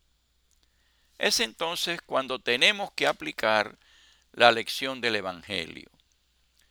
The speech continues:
Los apóstoles reconocieron que su fe era débil y poca, por lo que rogaron a Jesús que se la aumentara. Él, en respuesta,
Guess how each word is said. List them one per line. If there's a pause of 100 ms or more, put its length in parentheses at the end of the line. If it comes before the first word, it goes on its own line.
(460)
Los
apóstoles
reconocieron
que
su
fe
era
débil
y
poca, (1080)
por
lo
que
rogaron
a
Jesús (460)
que
se
la
aumentara. (1120)
Él, (100)
en
respuesta,